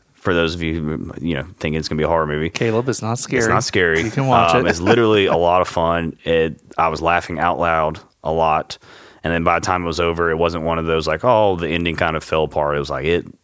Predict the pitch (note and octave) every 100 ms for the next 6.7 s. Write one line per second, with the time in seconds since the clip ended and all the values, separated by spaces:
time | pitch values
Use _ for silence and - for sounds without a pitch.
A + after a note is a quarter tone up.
0 | _ _ _ - D#2+ D2+ E2+ D#2 D#2 D#2
1 | D2 C#2+ - C#2 B1+ - - - - -
2 | - F2 A2 B2 A2+ A#2+ A2+ A2 B2 -
3 | - E2+ E2+ D#2 D#2 - _ - - -
4 | _ _ - D#2 E2 D#2+ - - G2+ G2
5 | F2 E2+ D#2+ D#2 D2 D#2 - - - D#2
6 | D2 C2 G#1 A#1+ A1+ - -